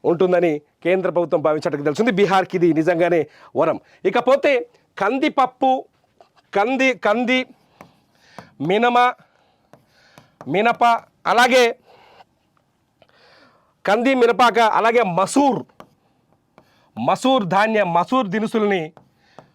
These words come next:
నేరుగా కేంద్రం కొనుగోలు చేస్తుంది. ఇప్పటిదాకా పప్పు ధాన్యాలు కొన్నింటిని కొనుగోలు చేస్తా అని చెప్పింది కేంద్ర ప్రభుత్వం ఎఫ్సిఐ ద్వారా.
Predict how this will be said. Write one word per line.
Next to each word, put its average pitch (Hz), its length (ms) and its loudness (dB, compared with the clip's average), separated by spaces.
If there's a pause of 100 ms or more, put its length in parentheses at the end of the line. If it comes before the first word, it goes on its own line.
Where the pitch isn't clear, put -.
(280)
నేరుగా 214 580 0
కేంద్రం 202 440 -2
కొనుగోలు 175 360 -4
చేస్తుంది. 147 380 -6
ఇప్పటిదాకా 220 540 0 (340)
పప్పు 175 160 -2
ధాన్యాలు 220 320 0
కొన్నింటిని 208 460 -2
కొనుగోలు 196 320 -2
చేస్తా 190 240 0
అని 185 80 -2
చెప్పింది 185 260 -4
కేంద్ర 185 280 -2
ప్రభుత్వం 175 400 -2
ఎఫ్సిఐ 175 280 0
ద్వారా. 175 280 0